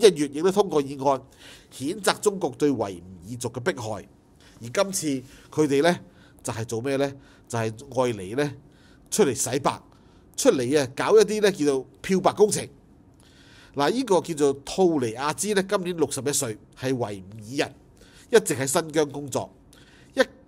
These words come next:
二一年嘅九月就做新疆嘅黨委副書記、政府嘅代理主席。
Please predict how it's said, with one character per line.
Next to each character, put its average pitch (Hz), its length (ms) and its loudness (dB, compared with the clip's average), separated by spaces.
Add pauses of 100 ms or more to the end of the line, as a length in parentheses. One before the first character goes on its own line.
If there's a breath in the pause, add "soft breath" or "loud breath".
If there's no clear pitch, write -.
(100)
二 160 60 -16
一 175 360 0
年 131 140 -2
嘅 147 80 -6
九 156 180 2
月 180 200 2 (200)
就 123 140 -4
做 123 180 -6
新 - 180 2 (200)
疆 185 320 2 (180)
嘅 135 160 2 (100)
黨 151 260 0
委 139 160 2
副 127 200 -6
書 151 180 0
記、 104 280 -4 (340 soft breath)
政 165 220 2
府 151 180 -8
嘅 190 120 6
代 135 200 0
理 139 140 4
主 135 140 -4
席。 135 240 -4